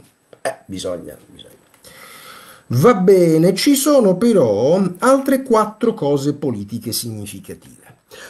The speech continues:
Allora, una è insieme di salute e politica.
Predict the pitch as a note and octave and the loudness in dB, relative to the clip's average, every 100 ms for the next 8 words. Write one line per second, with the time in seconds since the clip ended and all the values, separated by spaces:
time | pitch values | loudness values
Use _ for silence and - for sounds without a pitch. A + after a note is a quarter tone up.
0 | - F#3+ D#3+ - C4 D#4+ A#3+ - E3+ E3+ | 0 2 4 4 4 4 2 0 0 0
1 | D3 C#3 F#3 D3+ G2 G2+ G#2 G3+ C#4 D#4 | -6 -4 -2 -4 -4 -10 -8 -6 -4 -4
2 | B3+ - D#3+ E3 D#4 D4+ - A2 F2+ | -4 -6 -10 -8 -6 -6 -8 -12 -16